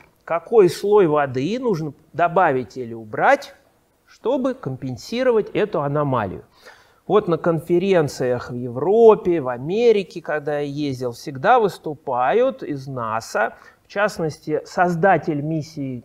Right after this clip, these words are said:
Грейс, э, Берон Тепли из Техаса, он всегда рассказывает, на каких регионах что наблюдается. Мы за ним повторили, тоже обрабатываем данные здесь на компьютере.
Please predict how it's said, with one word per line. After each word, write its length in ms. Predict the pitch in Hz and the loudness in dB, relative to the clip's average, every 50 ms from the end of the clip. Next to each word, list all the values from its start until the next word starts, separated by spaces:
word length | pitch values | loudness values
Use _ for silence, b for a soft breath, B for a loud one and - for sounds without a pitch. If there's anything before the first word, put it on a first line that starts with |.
| _ _ | _ _
Грейс, 640 | 131 120 185 175 185 175 147 131 117 104 - - - b b b b b b b - | -12 -8 -4 -2 -2 0 0 0 -2 -4 -8 -16 -20 b b b b b b b -12
э, 160 | - 135 135 | -10 -10 -8
Берон 560 | 131 135 170 180 175 180 175 143 143 143 - - | -4 -2 0 0 2 4 2 2 0 -2 -4 -2
Тепли 680 | 180 156 131 113 - - 147 165 220 262 262 247 - - _ - | 0 0 0 0 -2 -4 -2 0 2 2 0 -2 -4 -18 _ -6
из 160 | 196 196 - - | -6 -6 -6 -6
Техаса, 640 | - 214 208 - - 190 175 170 170 160 - 165 147 | -4 -4 -4 -2 0 0 2 2 2 0 0 0 2
он 220 | 175 240 302 311 | 2 2 2 0
всегда 380 | - - 190 156 147 180 220 - | -2 -6 -6 -6 -2 -2 -2 0
рассказывает, 760 | 254 208 151 - - 147 131 123 117 107 110 110 107 107 - | 0 0 -2 -2 -4 -4 -2 -2 -4 -4 -6 -10 -10 -12 -12
на 140 | 135 147 - | -16 -16 -12
каких 520 | - 147 160 170 - - 214 175 143 135 | -8 -6 -6 -6 -8 -8 -10 -8 -8 -10
регионах 760 | 131 123 113 123 131 139 156 202 262 294 302 277 262 - - | -12 -14 -14 -10 -6 -2 0 0 2 2 2 0 0 -2 -4
что 560 | - - - - 170 208 220 240 240 240 - _ _ - | -12 -14 -6 -2 0 2 2 2 0 -2 -8 _ _ -10
наблюдается. 800 | 156 156 156 175 175 156 135 127 110 101 98 85 - - - _ b b b b b b b b b | -8 -4 0 0 0 2 2 2 0 0 -2 -6 -10 -12 -20 _ b b b b b b b b b
Мы 200 | 196 247 320 302 | -4 -2 0 2
за 220 | 226 220 180 180 | 2 4 4 4
ним 300 | 175 196 240 294 302 233 | 2 2 0 0 -2 -2
повторили, 960 | - 202 190 - - 226 220 208 202 190 180 170 170 202 240 269 262 - - _ _ _ _ _ _ _ - | -2 -4 -4 -2 -2 0 0 2 2 2 2 2 0 0 -2 -2 -4 -8 -14 _ _ _ _ _ _ _ -8
тоже 320 | - 208 208 185 170 190 170 | -4 -2 -2 -2 0 0 -2
обрабатываем 880 | 156 151 185 202 196 175 202 196 170 156 - 151 139 139 139 139 139 | 0 0 2 2 2 2 2 2 2 0 -2 -6 -4 -4 -6 -6 -4
данные 460 | 139 165 185 214 247 285 302 311 294 247 | -2 -2 -2 0 -2 -4 -4 -4 -4 -4
здесь 260 | 226 240 240 208 190 | -4 -4 -6 -6 -6
на 100 | 208 202 | -8 -8
компьютере. 680 | - 214 202 202 190 208 202 202 196 175 185 165 - | -6 -6 -6 -6 -8 -12 -12 -12 -12 -12 -12 -14 -14